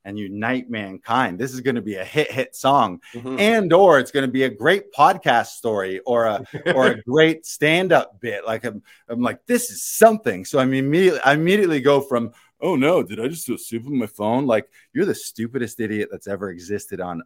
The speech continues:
Speaker 1: earth," to, "Oh, that's brilliant. That is a good,
Speaker 2: <laughs>
Speaker 1: that is a good bit right there." And I thought about it afterwards. That's a great thing about being an artist, especially a comedian, is we get to monetize our mistakes.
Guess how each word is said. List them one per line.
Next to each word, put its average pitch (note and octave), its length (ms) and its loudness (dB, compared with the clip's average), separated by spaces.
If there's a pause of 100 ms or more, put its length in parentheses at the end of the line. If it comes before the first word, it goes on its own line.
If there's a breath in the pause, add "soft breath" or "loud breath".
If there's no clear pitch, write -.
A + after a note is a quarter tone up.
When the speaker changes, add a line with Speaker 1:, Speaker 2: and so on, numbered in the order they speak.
Speaker 1:
earth," G#2 260 -2 (360 soft breath)
to, A#2+ 360 2 (380 soft breath)
"Oh, G2+ 240 0
that's A2+ 260 -4 (140)
brilliant. G2+ 500 -4
That B2 380 2
is F#2+ 180 -8
a F#3 60 -16
good, F3 520 2 (120)
Speaker 2:
<laughs> - 80 -20
Speaker 1:
that C#3 240 6
is A#2 160 0
a A2 60 -4
good B2+ 500 2 (180)
bit B2+ 380 4
right A2 320 0
there." F#2 260 -4 (260 soft breath)
And C3 80 -2
I D3+ 120 0
thought G#3+ 200 6
about F3+ 200 4
it B2+ 60 4
afterwards. B2+ 520 2
That's E3 180 0
a - 40 -8
great F3+ 200 0
thing F#3 120 -4
about C#3+ 240 0
being C3 180 0
an A#2 60 0
artist, A#2+ 400 0
especially F3 560 0
a B2 40 -2
comedian, A2+ 600 -6 (400 soft breath)
is B2+ 360 0
we A#2+ 160 -2
get C#3+ 160 2
to D#3 80 -4
monetize A2+ 1120 4
our A2+ 80 0
mistakes. - 960 -4